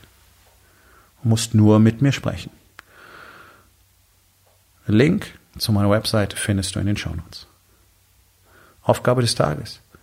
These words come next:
Wo in den vier Bereichen Body, Being, Balance und Business hast du Widerstand anstatt Ergebnisse? Und was kannst du heute noch tun, um daran etwas zu verändern?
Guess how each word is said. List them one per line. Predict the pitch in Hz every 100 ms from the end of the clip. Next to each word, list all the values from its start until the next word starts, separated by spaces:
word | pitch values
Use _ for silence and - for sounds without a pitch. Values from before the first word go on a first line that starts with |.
| _ _
Wo | 110
in |
den | 123
vier | 120 139 131
Bereichen | 123 113 120 - - -
Body, | 104 120
Being, | 117 117 107
Balance | 107 110 110 - - _ _ _ _
und | 120
Business | 147 120 - - _ _ _ _ _ _ - - - - - - - - _ _ _
hast | - -
du | -
Widerstand | 104 143 120 - 90 82 - - _ _ _ _ _ _ _ _ - -
anstatt | - 90 - 95 -
Ergebnisse? | 87 85 - 98 - - - - - - - _ - _ -
Und | 110
was | 95
kannst | - 85 -
du | 82
heute | 117 104
noch | 87 -
tun, | - 92 143 - - - - - - _
um | 87
daran | 87 90 110 120
etwas | 120 120 -
zu | 123
verändern? | - - -